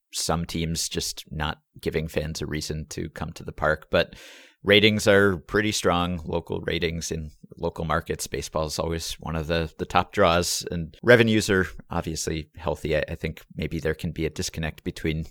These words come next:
revenues and, and the health of the sport, where it seems like, oh, record revenues, everything is great. But maybe there are some worrisome signs underneath that, that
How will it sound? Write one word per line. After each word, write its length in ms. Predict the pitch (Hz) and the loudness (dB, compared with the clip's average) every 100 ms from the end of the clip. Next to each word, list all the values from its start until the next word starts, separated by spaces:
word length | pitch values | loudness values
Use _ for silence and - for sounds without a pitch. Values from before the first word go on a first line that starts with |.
| - | -6
revenues 560 | 82 76 78 76 76 - | -4 -4 -2 -2 -2 -2
and, 240 | 73 73 - - | -4 -6 -12 -12
and 160 | 80 78 | -8 -4
the 40 | |
health 260 | 76 - - | -4 -4 -6
of 100 | - | -8
the 80 | - | -8
sport, 380 | - 76 80 | -2 0 0
where 140 | 78 76 | -2 -6
it 140 | 71 | -6
seems 380 | - 82 80 - | -4 -4 -2 -2
like, 200 | 69 - | -4 -2
oh, 100 | - | 0
record 320 | 95 90 - 90 | 0 0 -2 0
revenues, 420 | 117 104 92 87 | 2 2 2 2
everything 380 | 98 95 - 90 | 2 2 0 -2
is 160 | 85 - | -4 2
great. 360 | 113 95 - - - - - - | 6 6 2 -8 -20 -20 -12 0
But 220 | 82 - | 0 2
maybe 180 | 80 78 | -2 0
there 180 | 78 78 | 0 0
are 60 | |
some 300 | - 82 80 - - | 0 -2 -4 -12 -18
worrisome 600 | 87 80 78 80 82 80 78 - | -8 -4 -4 -4 -4 -4 -10 -8
signs 580 | - 80 78 82 - - | -2 0 0 -2 -6 -4
underneath 460 | 90 85 85 87 - | -4 -2 -2 -4 0
that, 300 | 85 80 - | 2 2 0
that 140 | 82 | -4